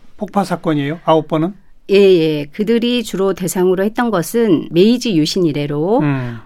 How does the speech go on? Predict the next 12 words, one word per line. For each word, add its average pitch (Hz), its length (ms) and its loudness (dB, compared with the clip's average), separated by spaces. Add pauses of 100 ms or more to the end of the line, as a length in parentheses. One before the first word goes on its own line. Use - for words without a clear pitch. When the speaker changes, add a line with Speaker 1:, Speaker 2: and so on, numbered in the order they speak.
(160)
Speaker 2:
일본 175 320 2
제국주의라고 156 1120 -4
하는 190 460 0 (200)
아시아를 170 480 -2
침략하고 226 960 0 (320)
식민 294 360 6
지배로부터 175 1000 2
이익을 220 420 0
얻었고, 139 680 -4
Speaker 1:
예. 135 240 0
Speaker 2:
예, 165 160 0
그거로부터 190 800 0